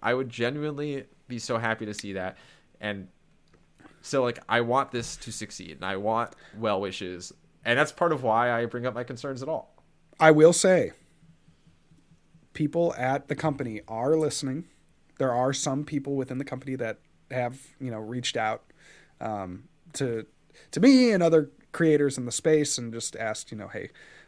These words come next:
Speaker 2: um, forward us, you know, your thoughts, and we, we'd love to have your feedback." And we're monitoring, you know, the, the tweets and the,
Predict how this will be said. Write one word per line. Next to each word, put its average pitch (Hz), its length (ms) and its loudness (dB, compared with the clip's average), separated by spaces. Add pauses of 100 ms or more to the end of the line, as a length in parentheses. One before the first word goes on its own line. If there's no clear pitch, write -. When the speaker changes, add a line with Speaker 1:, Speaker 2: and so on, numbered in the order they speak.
(100)
Speaker 2:
um, 87 340 -10 (520)
forward 127 380 2
us, - 400 -6
you 127 100 -10
know, 101 120 -10
your 98 140 -10
thoughts, 175 540 4
and 107 260 -10
we, 120 180 -10
we'd 113 180 -10
love 117 140 -6
to 123 60 -10
have 120 160 -6
your 101 100 -8
feedback." 147 580 0
And 107 180 -10 (320)
we're 120 120 -4
monitoring, 120 680 -2 (380)
you 110 100 -8
know, 95 360 -8
the, 101 540 -8 (460)
the 120 100 -8
tweets - 560 2
and 107 220 -10
the, 104 260 -12